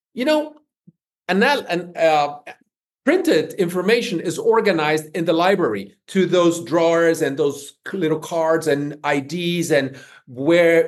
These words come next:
in which shelf you pick the book. But the digital information was nowhere organized. And they say, "You know what? We can organize that."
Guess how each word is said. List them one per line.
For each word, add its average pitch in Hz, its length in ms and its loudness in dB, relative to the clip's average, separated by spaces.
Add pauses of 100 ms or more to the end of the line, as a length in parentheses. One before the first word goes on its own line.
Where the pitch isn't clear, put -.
(100)
in 151 160 -2
which 165 160 -2
shelf 156 400 -2
you 135 60 -4
pick 175 240 -6
the - 60 -4
book. 165 380 0 (180)
But 170 120 -2
the 196 80 4
digital 311 400 0
information 254 560 -2
was 185 160 -8
nowhere 254 420 2
organized. 220 680 -2
And 160 120 -2
they 180 100 2
say, 170 280 -2
"You 190 100 2
know 233 140 -2
what? 262 340 -4
We 262 140 -2
can 220 200 -6
organize 175 540 -2
that." - 320 -10